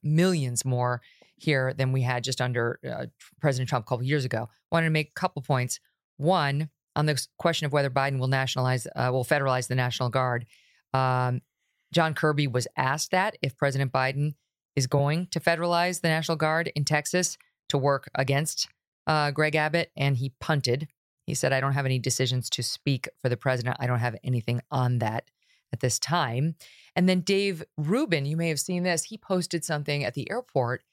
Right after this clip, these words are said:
that's happening right now. I think he was at, in Chicago, that showed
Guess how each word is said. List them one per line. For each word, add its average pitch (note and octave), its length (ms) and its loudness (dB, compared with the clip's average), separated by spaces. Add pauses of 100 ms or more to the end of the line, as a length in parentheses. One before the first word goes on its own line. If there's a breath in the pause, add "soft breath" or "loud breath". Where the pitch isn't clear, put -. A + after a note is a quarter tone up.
(480)
that's E3 180 2
happening D#3+ 320 -2
right C#3+ 140 0
now. C#3 80 0
I C#3 60 -2
think F#3 140 -8
he F3+ 80 -4
was C#3+ 160 -4
at, C#3 240 -2
in C3+ 120 -4
Chicago, B2 580 -2 (320)
that E3+ 160 2
showed E3+ 460 0